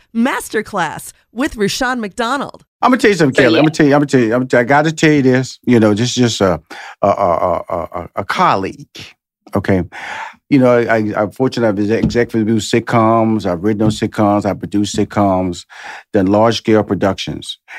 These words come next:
Speaker 2: And I was always never the person making the decisions. And then I did, then, then I was in Vegas doing this huge neighborhood award event with me and Steve Harvey was doing. And, um, and I did it.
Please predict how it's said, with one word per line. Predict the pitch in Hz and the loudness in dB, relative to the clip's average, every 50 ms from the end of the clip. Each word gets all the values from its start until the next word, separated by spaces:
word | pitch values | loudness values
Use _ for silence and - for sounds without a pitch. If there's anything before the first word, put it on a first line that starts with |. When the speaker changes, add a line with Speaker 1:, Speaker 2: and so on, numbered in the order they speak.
| - _ | -14 _
Speaker 2:
And | - 113 120 113 - - | -4 -2 -2 -2 -2 -2
I | 71 101 135 | -2 0 2
was | 143 143 - | 2 2 0
always | - 139 151 156 156 147 143 139 131 127 117 107 - - | 0 2 2 2 2 2 2 0 0 0 -4 -6 -8 -4
never | 123 127 135 131 123 123 | -2 0 0 0 0 0
the | 104 117 110 | 0 -2 -4
person | - - 131 123 120 117 - 113 101 95 87 82 82 - - _ _ | -2 -2 -2 -2 -2 -2 -2 -2 -2 -2 -2 -6 -8 -12 -18 _ _
making | - 101 107 113 107 117 104 98 | -6 -2 -2 0 0 0 -2 -2
the | 95 | -2
decisions. | 85 90 87 - - 101 90 - - 60 52 - - - - _ - - - - 110 104 92 | -4 -6 -6 -4 -2 -2 -4 -4 -6 -10 -12 -14 -14 -14 -16 _ -18 -16 -12 -12 -10 -8 -4
And | - 117 113 | -2 0 2
then | 147 175 185 | 4 4 4
I | 170 165 | 2 2
did, | 143 151 156 - - _ | 2 0 0 0 -2 _
then, | - 170 180 175 165 - - | 2 2 2 2 0 0 0
then | 151 165 180 175 165 160 143 - - _ _ _ - - - - _ - | 0 2 2 2 2 0 0 -2 -6 _ _ _ -20 -20 -20 -16 _ -2
I | - 135 | 0 2
was | 135 131 - 135 | 2 2 2 0
in | 127 120 104 | 0 0 2
Vegas | 110 127 131 135 110 113 110 101 - - | 2 2 2 2 2 2 0 0 -2 -4
doing | - 113 113 110 | -2 0 0 2
this | 107 104 95 - - - - - | 0 0 -2 -6 -10 -14 -16 -16
huge | - - - 180 180 180 175 165 160 - | -14 -10 -6 -4 -2 -2 -2 -4 -4 -6
neighborhood | 107 110 113 123 127 117 110 110 104 | -4 -2 0 0 0 0 0 0 0
award | 101 98 98 95 92 | 0 0 0 -2 -2
event | 90 78 85 90 90 87 80 | -4 -4 -4 -6 -6 -6 -6
with | - 87 | -6 -6
me | 87 98 101 | -2 -2 -2
and | 98 90 | -2 -2
Steve | - - - 101 92 95 | -4 -4 -4 -4 -2 0
Harvey | 95 92 90 82 80 73 78 | 0 0 0 -2 -4 -6 -6
was | 80 73 - | -8 -8 -8
doing. | 73 87 76 73 76 73 71 - _ - - - - - - - - _ _ _ | -8 -6 -6 -6 -6 -8 -10 -14 _ -20 -20 -20 -20 -20 -20 -20 -20 _ _ _
And, | - 113 107 104 104 101 101 98 95 95 | -2 0 2 2 2 0 0 -2 -2 -2
um, | 92 90 87 87 87 87 87 87 - _ _ _ _ _ _ _ _ _ _ _ _ _ _ _ _ _ _ _ - | -2 -2 -2 -2 -2 -4 -6 -10 -14 _ _ _ _ _ _ _ _ _ _ _ _ _ _ _ _ _ _ _ -2
and | 135 131 147 | 0 0 2
I | 180 202 | 0 0
did | 151 110 - 151 180 - - | -2 0 2 2 2 0 -2
it. | - - _ _ | -6 -12 _ _